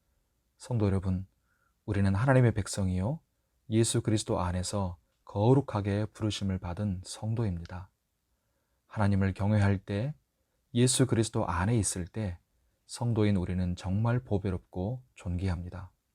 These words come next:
교회도 십자가의 도 예수 그리스도를 붙들고 같은 마음, 같은 뜻으로 하나 될 때 아름답고 영광스럽습니다.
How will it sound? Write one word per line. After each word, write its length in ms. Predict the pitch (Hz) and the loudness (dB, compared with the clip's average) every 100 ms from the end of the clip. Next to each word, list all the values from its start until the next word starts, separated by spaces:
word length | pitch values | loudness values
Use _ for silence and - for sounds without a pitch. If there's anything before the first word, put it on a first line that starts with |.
| _ _ _ _ _ _ _ | _ _ _ _ _ _ _
교회도 560 | - 95 98 98 107 160 _ _ _ - | -2 2 2 2 -2 -4 _ _ _ -14
십자가의 600 | - 127 135 117 113 104 | -12 2 6 6 6 4
도 400 | 101 104 101 110 | 2 2 2 -2
예수 360 | 110 117 123 120 | 0 0 2 -2
그리스도를 460 | - 110 - 117 | -2 -4 0 -2
붙들고 640 | 117 101 - 90 87 98 92 _ _ _ _ - | -2 -6 -6 -6 -4 -6 -8 _ _ _ _ -12
같은 360 | - - 101 | -8 -4 -2
마음, 380 | 92 92 92 92 | 0 0 0 -4
같은 420 | - - - 127 - | -6 -6 -4 -4 -2
뜻으로 460 | 135 - 120 117 | -2 -2 0 0
하나 260 | 120 165 156 | -2 -2 0
될 200 | 107 98 | 0 -2
때 340 | - 90 139 - _ _ _ | -4 -6 -8 -10 _ _ _
아름답고 800 | - 87 92 87 87 - 92 131 143 _ - | -6 -2 -2 -2 -6 -6 -6 -6 -10 _ -10
영광스럽습니다. 1040 | 87 85 87 - 87 - 82 85 82 92 | -6 -4 -4 -6 -10 -10 -12 -14 -14 -18